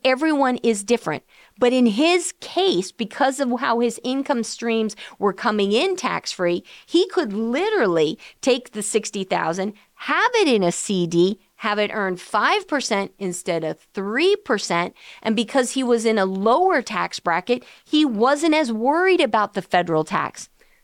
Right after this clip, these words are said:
But let's just do an apple-to-apple comparison. If he put the sixty thousand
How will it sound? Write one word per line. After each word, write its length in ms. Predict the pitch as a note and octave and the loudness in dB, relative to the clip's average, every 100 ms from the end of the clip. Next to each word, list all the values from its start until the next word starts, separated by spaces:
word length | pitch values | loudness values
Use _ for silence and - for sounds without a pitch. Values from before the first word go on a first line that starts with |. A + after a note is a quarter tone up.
| _ _ | _ _
But 100 | C4 | -4
let's 200 | D#4+ F4+ | -2 0
just 200 | E4+ - | -2 0
do 140 | C#4 | 2
an 60 | B3 | 2
apple-to-apple 680 | G#3+ G#3 G3+ F#3+ - F#3 E3 | 2 0 0 2 0 0 -2
comparison. 720 | E3+ E3 G3 G#3+ G3 - - _ _ _ _ _ _ - | -2 -2 2 2 0 -6 -10 _ _ _ _ _ _ -2
If 220 | A#3+ A#3 | -2 0
he 400 | - C#4+ E4 F4 - _ - | 2 2 4 0 -4 _ -2
put 220 | F#3 F#3+ | 0 2
the 120 | A3+ | -2
sixty 360 | - G#3 - B3+ | -2 -4 -4 -2
thousand 540 | G3 F#3 F#3+ G#3 | 0 0 -2 -6